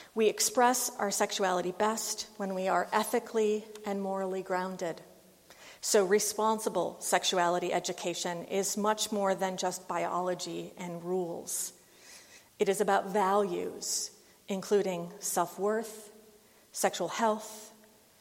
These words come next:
responsibility, justice and inclusivity, and communication." We need to remember and to remind others that sexuality is more than just sex.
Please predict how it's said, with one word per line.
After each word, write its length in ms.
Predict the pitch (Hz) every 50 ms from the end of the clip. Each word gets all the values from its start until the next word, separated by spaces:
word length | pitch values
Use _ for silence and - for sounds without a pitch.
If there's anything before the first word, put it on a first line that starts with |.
| _ _ -
responsibility, 1120 | 185 175 - - 180 180 180 - - 180 - 208 208 208 208 208 214 208 202 202 208 - - - - - - - - - - - - -
justice 560 | - - 285 - - - - 202 196 - -
and 160 | - 208 185
inclusivity, 880 | 180 175 175 - - 180 - - - 214 185 208 196 196 190 185 190 190 - - - - - -
and 160 | - 190 185 -
communication." 840 | - 196 185 180 175 175 - - 190 165 - - 170 160 160 160 - - - - _ - _ _ _ _ _ _ _ _ _ _ _ _ _ _ _ _ _ - - - - - - - - - -
We 80 | 240
need 240 | 247 262 262 269 262 -
to 120 | - 277
remember 600 | 240 247 233 240 240 247 254 262 226 185 156 165
and 300 | 165 - - 190 196 190 -
to 120 | - - 202
remind 480 | 208 202 202 208 202 202 202 208 202 208 -
others 460 | 214 214 214 214 185 180 175 - -
that 400 | - 196 190 190 190 190 - -
sexuality 680 | - - 226 233 - - 220 214 214 208 208 208 214 214
is 300 | - - 226 214 185 208
more 500 | 214 208 208 214 208 190 175 175 175 - -
than 220 | 185 175 175 175
just 360 | - 180 160 160 - - -
sex. 800 | - - - - 180 156 - - - - - - - - - -